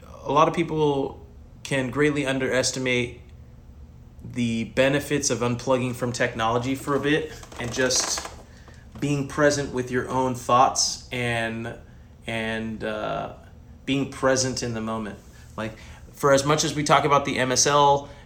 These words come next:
and, um, being proactive and preparation, I probably could do a much better job of also speaking to the rest and, um, self re-, uh, rest and recovery side of things. Um, the reason why I don't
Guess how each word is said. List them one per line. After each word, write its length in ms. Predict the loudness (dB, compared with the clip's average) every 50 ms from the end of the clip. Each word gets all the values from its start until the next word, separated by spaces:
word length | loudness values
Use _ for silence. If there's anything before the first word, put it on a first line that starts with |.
| -4 -2
and, 720 | 0 2 2 2 2 2 2 0 0 -2 -4 -4 -4 -2
um, 720 | 0 0 2 2 2 0 -2 -4 -6 -6 -8 -8 -10 -14 -16 -16 -10 -4
being 220 | 0 0 0 0 2
proactive 720 | 4 6 8 8 8 8 6 4 -2 0 0 -2 -2 -4
and 180 | -4 -6 -4 -2
preparation, 840 | 0 0 0 0 0 0 2 2 0 0 0 0 0 0 -2 -4 -8 -14 -18 -16 -8 -2
I 80 | -2 0
probably 360 | 4 8 8 8 8 6 0
could 220 | -2 0 -2 0 0
do 220 | 0 0 0 2
a 20 |
much 340 | 2 0 0 0 -2 -4 0
better 260 | 2 2 2 2 0
job 480 | 0 2 4 6 8 8 6 6 4 2 2
of 260 | 2 2 2 2 0
also 640 | 4 4 4 6 6 4 2 2 2 2 2 0 2
speaking 500 | 2 0 0 0 -2 -4 -4 -4 -6 -4
to 200 | -4 -2 -2 -2 0
the 160 | 0 -2 -2
rest 580 | 0 0 0 0 0 -2 -2 -4 -4 -6 -8 -20 -20 -20 -20 -18 -10 -6
and, 360 | -4 -2 -2 -2 -4 -4 -2
um, 200 | -2 -2 -2 0
self 280 | 0 2 2 2 0 -4
re-, 120 | -10 -8
uh, 220 | -6 -6 -6 -6 -8 -10 -6 0
rest 320 | 2 2 4 4 2 0
and 120 | -2 -4 -4
recovery 500 | -4 -4 -2 -2 -2 -2 -2 -4 -2 -2
side 260 | -2 -2 -2 -2 -2
of 100 | -2 -4
things. 460 | -4 -4 -2 -2 -2 -4 -6 -8 -10 -16 -20 -20 -20 -18 -20 -20 -16 -8 -6
Um, 600 | -4 -2 0 0 0 -2 -2 -4 -6 -8 -10 -10 -6
the 100 | -4 0
reason 280 | 2 2 2 4 4 4
why 160 | 4 4 4
I 100 | 2 2
don't 640 | 0 0 0 2 2 2 2 0 -2 -4 -8 -10